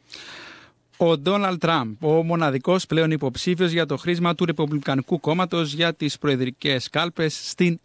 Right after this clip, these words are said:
στις Ηνωμένες Πολιτείες Αμερικής, Θέμη. Να πενθυμίσουμε ότι πριν ένα μήνα ο πρόεδρος των Ηνωμένων Πολιτειών, ο Μπάρακ Ομπάμα, είχε επισκεφθεί το Λονδίνο,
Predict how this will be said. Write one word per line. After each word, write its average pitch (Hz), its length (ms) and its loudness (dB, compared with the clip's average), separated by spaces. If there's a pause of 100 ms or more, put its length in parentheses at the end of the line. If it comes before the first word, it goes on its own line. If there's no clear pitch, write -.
(160)
στις - 320 -6
Ηνωμένες 156 460 2
Πολιτείες 135 360 -2
Αμερικής, 131 440 -2
Θέμη. 113 320 -4 (460)
Να - 180 -8
πενθυμίσουμε 135 840 2
ότι 147 160 0
πριν 170 160 -2
ένα 185 180 2
μήνα 185 360 2
ο 156 400 2
πρόεδρος 151 500 2
των 139 120 2
Ηνωμένων 139 360 2
Πολιτειών, 139 360 0
ο 131 60 0
Μπάρακ 139 320 -2
Ομπάμα, 165 380 0
είχε 175 260 -2
επισκεφθεί 156 600 -2
το 143 120 -2
Λονδίνο, 135 480 0